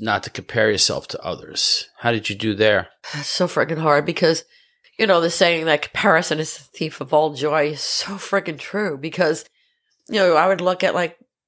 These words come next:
Speaker 2: what I used to be able to do with that person or those kinds of people, and then I would feel bad that I wasn't. And it's like, "What am I doing? I gotta stop doing that." I just need to look at, like, compare myself to me.
Speaker 1: Mm-hmm. Do you find yourself doing better with that now?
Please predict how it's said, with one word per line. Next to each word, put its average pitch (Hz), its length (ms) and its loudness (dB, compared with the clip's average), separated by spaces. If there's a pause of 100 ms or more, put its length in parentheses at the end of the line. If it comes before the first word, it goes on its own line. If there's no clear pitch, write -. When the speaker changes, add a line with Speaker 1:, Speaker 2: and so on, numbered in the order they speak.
(120)
Speaker 2:
what 185 240 2
I 180 60 6
used 185 300 0
to 190 60 -6
be 175 160 2
able 175 100 4
to 170 100 -2
do 190 280 -2
with 170 180 -4
that 175 220 4
person 190 420 0
or 165 100 0
those 170 320 2 (100)
kinds 202 500 0
of 165 140 -2
people, 160 540 -2 (300)
and 180 180 -4
then 175 240 0
I 170 240 2
would 165 140 -6
feel 165 500 0 (300)
bad 196 220 4
that 208 100 4
I 214 80 6
wasn't. 202 540 2 (120)
And 165 100 -6
it's 156 260 -10
like, 147 80 -16
"What 196 100 -2
am 220 80 -2
I 202 80 -2
doing? 202 600 -4 (180)
I - 80 2
gotta 196 160 4
stop 185 320 2
doing 202 240 0
that." 147 200 0
I 156 100 2
just 214 220 -2
need 226 160 -4
to 202 60 -2
look 190 280 -2
at, 175 180 2
like, 180 160 2
compare 190 440 2
myself 185 480 0
to - 120 -8
me. 170 600 -4 (160)
Speaker 1:
Mm-hmm. 151 300 -2 (400)
Do 120 80 -4
you 120 100 0
find 123 260 4
yourself 123 280 2
doing 120 200 -2
better 117 200 4
with 110 160 -4
that 110 200 0
now? 113 260 -2